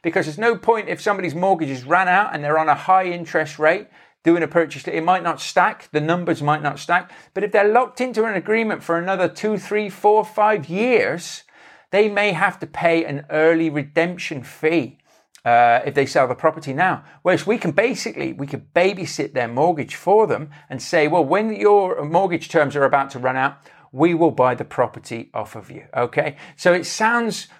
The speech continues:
really feasible. It makes sense to them. And of course, it's saving them money as well. So those are just a few of the things or a few of the ways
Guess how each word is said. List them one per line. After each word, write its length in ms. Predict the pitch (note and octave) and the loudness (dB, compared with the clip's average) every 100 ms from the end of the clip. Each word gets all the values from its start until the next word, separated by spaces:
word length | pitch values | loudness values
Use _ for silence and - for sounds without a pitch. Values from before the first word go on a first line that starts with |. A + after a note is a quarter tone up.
| - | -6
really 320 | C3+ F3+ F3 | 0 0 0
feasible. 580 | - F#3 F#3+ F#3 F3+ G#3 | 0 0 0 2 2 2
It 140 | E3+ | 2
makes 260 | F3 E3+ - | 0 -2 0
sense 320 | F#3 G3 F#3+ | -2 -2 -6
to 100 | F3 | 0
them. 220 | D3+ D3 D3 | 2 2 2
And 140 | D3+ | 0
of 120 | D3 | 0
course, 300 | D3 F3 D3 | 0 0 0
it's 260 | E3+ D3 - - | -4 -12 -14 -14
saving 520 | - F#3+ F3 E3 C3+ | -4 0 0 0 0
them 200 | C3 C3 | -2 0
money 320 | C3+ C3+ A#2 A2 - - | 0 0 -2 -8 -20 -4
as 240 | A#2+ B2 G2+ | -2 -2 -4
well. 400 | G#2+ B2 G#2+ - - - | 2 2 2 -2 -20 -12
So 220 | - G#3+ | 2 2
those 320 | G#3 A#3+ C4 B3+ | 4 2 2 -2
are 40 | |
just 240 | C4 G#3+ | -6 -4
a 60 | G3 | -4
few 320 | - F#3+ A3+ | -4 -2 0
of 120 | G#3 | 0
the 80 | E3+ | -2
things 440 | - E3+ C#3 C#3 D3+ | -4 0 0 -2 -6
or 80 | |
a 60 | B2+ | -8
few 180 | - F#3+ | -6 -6
of 80 | D#3 | -4
the 100 | C#3 | -2
ways 640 | D3 F#3+ F#3+ A2+ A2 | 2 2 2 -2 -10